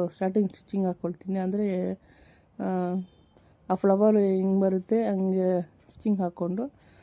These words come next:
ಆಮೇಲೆ ಒಳಗಡೆ ಲೋಡಿಂಗ್ ಮಾಡ್ಕೊಳ್ತೀನಿ. ಸೇಮ್ ಅದೇ ಕಲರು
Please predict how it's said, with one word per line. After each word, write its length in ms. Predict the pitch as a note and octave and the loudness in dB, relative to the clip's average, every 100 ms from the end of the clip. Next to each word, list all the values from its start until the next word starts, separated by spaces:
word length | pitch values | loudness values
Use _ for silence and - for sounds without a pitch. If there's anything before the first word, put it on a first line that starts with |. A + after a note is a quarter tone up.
| - _ - | -20 _ -2
ಆಮೇಲೆ 360 | G#3 A3+ A3+ | 2 4 6
ಒಳಗಡೆ 440 | G#3+ G3+ G3+ G3+ A#3 | 6 4 4 4 4
ಲೋಡಿಂಗ್ 400 | A3+ G3+ G3+ G3 | 4 4 2 2
ಮಾಡ್ಕೊಳ್ತೀನಿ. 600 | F3+ - F3+ F3+ F3+ - | 0 -4 -6 -4 -6 -2
ಸೇಮ್ 280 | F#3+ F#3+ F3+ | -2 0 -2
ಅದೇ 440 | F3+ F#3+ F#3+ F#3 | -2 0 0 -2
ಕಲರು 720 | F#3 F3+ F3 F3 E3+ F3 E3 | -2 -2 -2 -2 -4 -4 -8